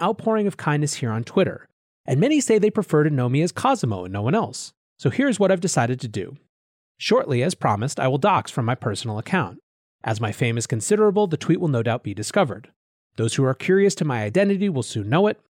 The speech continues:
Those who do not care or simply prefer to not know the source of my vast fame and fortune may simply not research.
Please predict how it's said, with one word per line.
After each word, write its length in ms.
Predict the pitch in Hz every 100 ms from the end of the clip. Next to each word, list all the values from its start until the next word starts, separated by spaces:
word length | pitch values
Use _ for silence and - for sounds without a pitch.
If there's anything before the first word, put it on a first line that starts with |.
| _ -
Those 180 | 117
who 60 | 135
do 80 | 117
not 220 | 117 -
care 280 | - 214 214
or 60 |
simply 320 | 151 156 147 131
prefer 300 | 117 143 131
to 80 |
not 240 | 120 120 165
know 160 | 208
the 100 | 196
source 260 | - 160 147
of 60 | 147
my 100 | 139
vast 280 | 139 139
fame 140 | 147 139
and 100 | 131
fortune 360 | 139 135 147
may 120 | 120 110
simply 360 | - 165 170
not 260 | 143 104 -
research. 580 | 156 - - - -